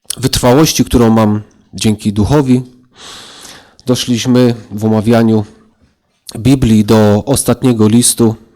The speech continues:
listu świętego Judy, który nam trochę przybliżę, a później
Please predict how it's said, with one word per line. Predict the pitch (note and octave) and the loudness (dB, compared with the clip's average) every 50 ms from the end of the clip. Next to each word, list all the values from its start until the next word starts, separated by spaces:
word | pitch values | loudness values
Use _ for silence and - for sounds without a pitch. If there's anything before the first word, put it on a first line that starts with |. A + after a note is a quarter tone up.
| _ _ - | _ _ -8
listu | F2+ G#2+ A2 G#2+ - - A2 G#2 | -6 -4 -4 -4 -4 -2 -4 -4
świętego | - - G#2+ G#2 G2+ - G2+ F#2+ F#2+ F#2+ | -4 -4 -4 -4 -2 -4 -4 -2 0 0
Judy, | G2 G#2+ A#2+ A#2 A#2 A2+ A2+ A2 - _ _ _ _ _ _ _ _ _ _ _ _ _ _ _ _ _ _ _ _ - - - - - - - - - - - _ _ _ _ | 2 2 2 2 2 0 0 -2 -6 _ _ _ _ _ _ _ _ _ _ _ _ _ _ _ _ _ _ _ _ -20 -20 -20 -20 -20 -20 -20 -20 -20 -20 -20 _ _ _ _
który | - - - C#3 C3+ B2+ B2+ C3 B2+ B2+ B2+ B2+ B2 A#2+ A#2+ B2 G#2+ - - _ - | -20 -8 -2 0 2 2 4 4 4 4 4 4 4 4 2 0 -2 -6 -12 _ -8
nam | G#2 A#2 A#2+ A#2 A2+ | -4 -2 -2 -2 -2
trochę | - - A#2+ A#2 - - A2 G#2 G2+ G2 - - _ _ - | -2 -2 -2 -2 -2 -2 -2 -2 -2 -4 -6 -14 _ _ -6
przybliżę, | - - A#2 G2+ G#2+ B2+ D3 C#3+ C3 C3+ C3 B2+ B2+ - - _ _ _ _ _ _ _ _ _ _ _ _ _ _ _ _ _ _ _ _ _ _ _ _ _ _ _ _ _ _ _ _ _ _ _ _ _ _ _ _ _ _ _ _ _ _ _ _ _ _ _ _ _ _ _ _ _ - | -4 -2 -2 0 0 2 2 2 2 2 0 0 -2 -6 -16 _ _ _ _ _ _ _ _ _ _ _ _ _ _ _ _ _ _ _ _ _ _ _ _ _ _ _ _ _ _ _ _ _ _ _ _ _ _ _ _ _ _ _ _ _ _ _ _ _ _ _ _ _ _ _ _ _ -14
a | B2 | -10
później | - - C3 B2 A2+ B2+ A#2+ A#2+ A#2 A2+ A2 A2 A2 G#2+ G#2+ G#2+ | -4 0 0 0 2 2 2 4 4 4 4 4 4 2 0 -2